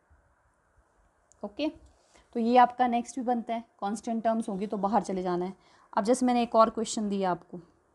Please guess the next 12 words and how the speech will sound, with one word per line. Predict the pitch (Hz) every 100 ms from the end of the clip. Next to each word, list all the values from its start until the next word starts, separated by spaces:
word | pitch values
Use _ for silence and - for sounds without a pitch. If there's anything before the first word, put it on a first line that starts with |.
| _ _ _ _ _ _ _ _ _ _ _ - -
आपके | 196 202 214
पास | 226 226
है | 240
y | 185 185 196 226
is | 220 220
equal | 214 208 196
to | 202 226 - _ _ _ -
टू | 254 240
एक्स | 208 214 - - _
क्यूब | - 208 220 - - _ _ _ -
प्लस | 190 196 - - _ _ _ _ _ _ _
थ्री | - 254